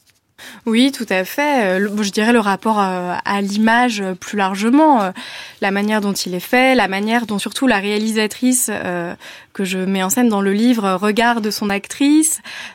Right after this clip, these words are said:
euh, la manière dont, du coup, ça, ça joue sur, euh,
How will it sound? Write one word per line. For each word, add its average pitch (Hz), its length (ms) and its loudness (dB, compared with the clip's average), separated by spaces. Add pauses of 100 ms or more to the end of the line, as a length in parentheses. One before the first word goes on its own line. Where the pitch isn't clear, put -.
euh, 185 180 0
la 185 140 0
manière 214 480 0
dont, 190 680 -4
du 190 240 -10
coup, 240 160 -8
ça, 170 520 -4 (300)
ça 190 260 0
joue 240 320 0
sur, 190 360 -6
euh, 180 300 -4